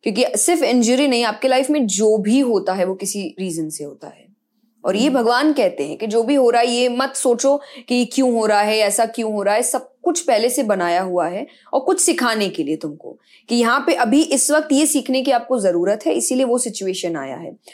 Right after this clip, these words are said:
Speaker 1: चाहे वो सैड है, चाहे वो हैप्पी भी है, हैप्पी, हैप्पीनेस के टाइम भी आप सिर्फ, अ, सेलिब्रेट करने में मत रहिए, ये भी क्यों आया है जानने की कोशिश करिए, ताकि आप आगे भी इस सिचुएशन को बार बार ला सके।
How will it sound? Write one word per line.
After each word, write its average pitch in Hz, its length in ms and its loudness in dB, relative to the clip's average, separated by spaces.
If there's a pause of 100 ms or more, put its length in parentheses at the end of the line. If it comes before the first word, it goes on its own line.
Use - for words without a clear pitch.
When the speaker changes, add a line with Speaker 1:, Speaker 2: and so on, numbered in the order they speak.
(160)
Speaker 1:
चाहे 220 140 0
वो 247 80 2
सैड 208 380 2
है, 240 120 2
चाहे 240 200 0
वो 247 120 0
हैप्पी 208 360 -2
भी 220 160 -2
है, 180 160 -6
हैप्पी, 180 400 -4
हैप्पीनेस 233 380 -2
के 254 100 -2
टाइम 240 200 -2
भी 247 60 2
आप 233 80 2
सिर्फ, 262 240 -2 (360)
अ, - 40 -4
सेलिब्रेट 220 560 2
करने 233 260 0
में 226 140 -4
मत 202 180 -4
रहिए, 170 320 -6
ये 226 140 0
भी 302 120 6
क्यों 311 360 2
आया 254 160 0
है 277 140 2
जानने 196 320 0
की 185 100 -12
कोशिश 170 380 -10
करिए, - 360 -10 (200)
ताकि 240 240 2
आप 320 120 0
आगे 220 340 0
भी 302 120 4
इस 294 80 0
सिचुएशन 247 480 -2
को 277 100 -2
बार 202 260 2
बार 233 180 2
ला 202 200 0
सके। - 380 -8